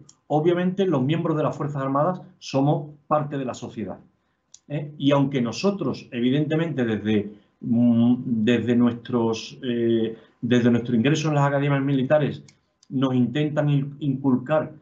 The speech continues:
que debemos ser un ejemplo para el resto de la población, evidentemente hay, eh, personas que por los motivos que sea, pues tienen un comportamiento inadecuado con sus parejas o con otro tipo de personas, ¿eh? Por supuesto, ahí hay unos números,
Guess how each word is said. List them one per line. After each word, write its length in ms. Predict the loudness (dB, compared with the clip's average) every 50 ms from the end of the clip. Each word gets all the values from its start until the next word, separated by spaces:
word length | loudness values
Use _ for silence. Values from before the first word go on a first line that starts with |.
| _ _ _ _ _ _ _ _
que 280 | 0 0 0 0 -2 -6
debemos 480 | -4 -2 -2 0 0 0 -2 -2 -4
ser 140 | -4 -2 -2 0
un 140 | 0 2
ejemplo 580 | 0 0 0 -2 -2 -2 -2 -2 -2 -2 -2 0
para 260 | 0 2 2 2 2
el 100 | 0 0
resto 340 | -2 -4 -6 -6 -4 -4 -2
de 60 | -2
la 140 | -2 -2 -2
población, 600 | -2 0 2 2 2 0 -2 -4 -4 -6 -6 -10 -16 -20 _ _ -6
evidentemente 920 | -2 0 2 2 2 2 0 -2 -2 2 2 2 2 0 -2 -6 -6 -8 -10 -14 -18 _ _
hay, 420 | -2 0 0 2 2 0 -2 -4 -8 -14 -20 _ _ -10
eh, 120 | -8 -8
personas 520 | -6 -6 -8 -8 -6 -6 -4 -4 -4 -4
que 140 | -4 -4 -6
por 260 | -4 -4 -6 -6 -6
los 220 | -8 -8 -8 -8 -8
motivos 460 | -10 -8 -2 2 2 4 2 2 -2
que 80 | -4 -6
sea, 300 | -2 0 0 0 0 0
pues 280 | -2 -4 -4 -4 -10 -16 _ _
tienen 360 | 4 6 6 6 6 4 2 2
un 120 | 2 2
comportamiento 920 | 4 2 0 0 0 -2 -2 0 2 2 2 2 2 0 -2 -4 -6 -4 -2
inadecuado 680 | 0 0 2 2 0 -2 -2 2 2 4 4 2 0
con 100 | -2 -6
sus 140 | -8 -10 -14
parejas 500 | -12 -10 -8 -6 -6 -4 -4 -4 -6 -6 -8
o 140 | -10 -10 -10
con 160 | -8 -8 -8
otro 180 | -8 -8 -8 -8
tipo 240 | -8 -8 -8 -8 -8
de 60 | -8
personas, 500 | -8 -10 -14 -14 -18 -18 -18 -20 -20 _ _ _ _ -8
¿eh? 240 | -6 -4 -4 -4 -6 -8 -12 -18 -20 -20 -20 -20 _ _ _
Por 180 | -2 0 0 0
supuesto, 680 | -2 -2 0 4 4 4 4 2 2 2 2 2 0
ahí 220 | 0 2 2 4 4
hay 140 | 4 4 2
unos 180 | 2 2 2
números, 480 | 2 2 2 4 4 4 2 2 0